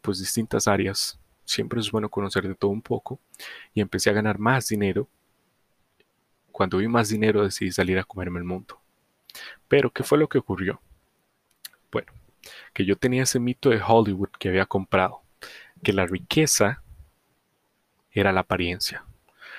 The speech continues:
que era muchísimo más importante el símbolo de la riqueza que la paz financiera, y por supuesto así no es. Ahí fue donde empecé a comprar lujos innecesarios,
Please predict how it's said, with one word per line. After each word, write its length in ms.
que 100
era 100
muchísimo 600
más 200
importante 500
el 60
símbolo 300
de 60
la 140
riqueza 360
que 120
la 100
paz 220
financiera, 600
y 80
por 180
supuesto 380
así 140
no 180
es. 300
Ahí 380
fue 140
donde 140
empecé 260
a 40
comprar 320
lujos 300
innecesarios, 1000